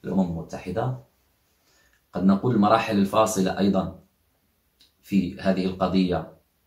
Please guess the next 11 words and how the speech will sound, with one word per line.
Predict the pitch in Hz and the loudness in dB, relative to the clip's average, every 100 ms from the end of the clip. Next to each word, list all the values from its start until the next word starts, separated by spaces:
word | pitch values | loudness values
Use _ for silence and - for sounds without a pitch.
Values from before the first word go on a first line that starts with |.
| _ _ _ _ _ _ _ _ _ - - _ _ _ | _ _ _ _ _ _ _ _ _ -20 -20 _ _ _
الحراك | 104 98 98 120 - | -6 -2 2 2 2
الدبلوماسي | - 95 92 92 98 85 | -2 -2 0 2 2 -2
الذي | 82 - | -8 -10
كان | 82 95 90 82 - _ _ _ _ _ _ _ | -6 0 0 -2 -12 _ _ _ _ _ _ _
وأسفر | - 185 87 - - _ _ _ _ _ - 101 110 95 | 0 2 2 -2 -18 _ _ _ _ _ -8 -4 2 2
عما | 90 87 | 2 -2
نشاهده | 87 82 82 80 78 | -6 -8 -12 -12 -12
اليوم، | 76 85 113 - - | -6 -4 -4 -8 -16
وسنعود | - 90 87 | -14 -12 -12
له | - | -14
بالتفصيل، | - - - 98 123 - | -20 -20 -10 -6 -6 -8